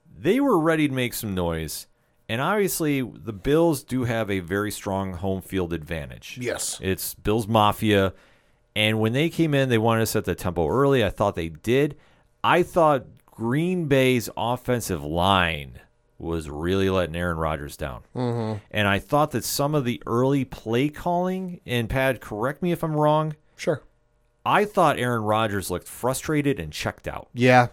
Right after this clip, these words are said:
Speaker 2: he's shown that a couple of times this year, I know, with just how things have gone. That, you know, it's, there was the one game, I don't think it was this one, I think it was the last game last week where he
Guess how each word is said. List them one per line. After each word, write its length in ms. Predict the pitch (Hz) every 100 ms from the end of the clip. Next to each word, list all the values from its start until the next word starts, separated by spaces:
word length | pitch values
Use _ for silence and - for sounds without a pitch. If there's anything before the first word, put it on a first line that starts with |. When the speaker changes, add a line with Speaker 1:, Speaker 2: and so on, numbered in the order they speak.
| -
Speaker 2:
he's 460 | 131 131 139 151 -
shown 280 | - 147 135
that 140 | 120
a 60 | 113
couple 320 | 120 113 110
of 60 | -
times 260 | 107 101
this 140 | 98 104
year, 160 | 98
I 80 | 98
know, 260 | 98 98 98
with 340 | 101 98 -
just 240 | - 101
how 240 | 117 107 101
things 420 | 101 - 117 101
have 140 | 98 92
gone. 440 | 104 101 92 90 _ - - - - _ _ -
That, 420 | 139 131 120 120
you 160 | 151 135
know, 460 | 127 120 117 117 113 117 120 -
it's, 180 | 151 - 143
there 120 | 151
was 140 | 139
the 60 | 135
one 180 | 135 135
game, 140 | 120
I 80 | 120
don't 140 | 139
think 120 | 160
it 40 | 139
was 120 | 113
this 140 | 117
one, 100 | 117
I 40 | 110
think 180 | 147 147
it 40 |
was 220 | 139 117
the 100 | 113
last 520 | 110 110 110 113 -
game 420 | 117 107 95 92 98
last 360 | 110 104 101 113
week 180 | 104
where 140 | 113 104
he 260 | 113 110